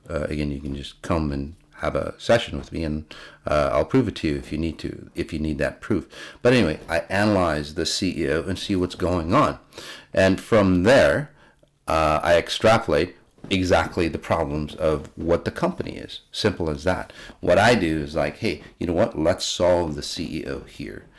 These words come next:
And as the C E O changes, the company problems start to change. The company starts to manifest a whole different identity. And it's really amazing to see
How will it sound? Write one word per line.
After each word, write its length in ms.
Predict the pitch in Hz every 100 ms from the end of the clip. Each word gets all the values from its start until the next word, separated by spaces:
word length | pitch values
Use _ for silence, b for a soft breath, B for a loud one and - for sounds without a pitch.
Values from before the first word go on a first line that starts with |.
| B B
And 180 | - 95 -
as 260 | 117 131 104
the 80 |
C 280 | 92 - 113
E 260 | 104 95 85
O 180 | 92 92
changes, 1080 | - - 104 110 95 73 62 52 - - - B B B -
the 200 | 87 98
company 500 | - 113 95 90 76
problems 720 | - - 80 92 82 73 71
start 340 | - - -
to 60 | -
change. 520 | - - - - -
The 100 | -
company 440 | - - 98 95 78
starts 400 | - 76 76 -
to 60 |
manifest 720 | 71 76 76 73 - 78 78 - B -
a 80 |
whole 340 | - - 95 87
different 380 | 78 78 73 67
identity. 880 | 65 65 62 71 67 - - - _ B B B
And 100 | 110
it's 140 | 113 131
really 240 | 143 113
amazing 640 | 90 90 101 98 85 73
to 80 | 69
see 440 | - - 85 69